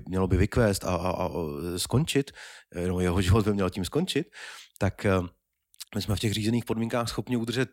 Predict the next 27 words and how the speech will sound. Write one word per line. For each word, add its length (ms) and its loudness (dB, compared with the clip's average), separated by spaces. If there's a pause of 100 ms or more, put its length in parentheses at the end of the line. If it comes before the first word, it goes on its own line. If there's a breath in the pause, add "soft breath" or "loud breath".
čtyři, 380 0
pět, 380 -2
šest 320 -4
let 240 0
úplně 240 -2
bez 140 -4
problému, 480 -2 (380 loud breath)
protože, 540 2 (340 loud breath)
eh, 180 -2
mu 180 -2
držíme 420 0
tu 100 -2
fotoperiodu. 680 -6 (460 loud breath)
Ale 340 -2 (120)
ve 80 -6
chvíli, 360 2
kdy 120 -6
ji 60 -4
zkrátíme 800 -4
ze 160 -4
dne 140 -4
na 100 -4
den, 300 -2 (380)
na 100 -4
dvanáct 380 -2
hodin 280 0
standardně, 640 -4